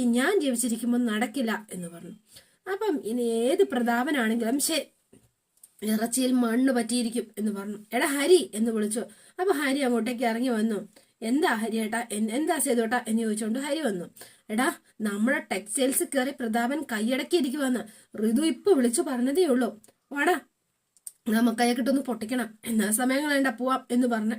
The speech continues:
ഇവർ രണ്ടുപേരുടെ, "സേതുവേട്ടാ, ഞാനും വരാം" എന്ന് പറഞ്ഞ് പല്ലവി നിൽക്കുകയാണ്. "അമ്മേ, അമ്മ ഒന്നും കൊണ്ട് മേടിക്കണ്ട, ഋതുവിന്റെ ഒരു കോളിലൂടെ വരും. കയ്യേറിയവന്മാര് അതേപോലെ ഇറങ്ങിപ്പോയി എന്ന് പറഞ്ഞിട്ട് ഞങ്ങൾ എത്തേണ്ട സമയം കോള് വന്നിരിക്കും കേട്ടോ, വിഷമിക്കണ്ട"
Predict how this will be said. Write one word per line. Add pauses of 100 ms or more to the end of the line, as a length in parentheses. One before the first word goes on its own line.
(100)
ഇവർ
രണ്ടുപേരുടെ, (420)
"സേതുവേട്ടാ,
ഞാനും
വരാം"
എന്ന്
പറഞ്ഞ്
പല്ലവി
നിൽക്കുകയാണ്. (840)
"അമ്മേ, (400)
അമ്മ
ഒന്നും
കൊണ്ട്
മേടിക്കണ്ട, (260)
ഋതുവിന്റെ
ഒരു
കോളിലൂടെ
വരും. (120)
കയ്യേറിയവന്മാര് (120)
അതേപോലെ
ഇറങ്ങിപ്പോയി
എന്ന്
പറഞ്ഞിട്ട് (300)
ഞങ്ങൾ
എത്തേണ്ട
സമയം (240)
കോള്
വന്നിരിക്കും
കേട്ടോ, (160)
വിഷമിക്കണ്ട"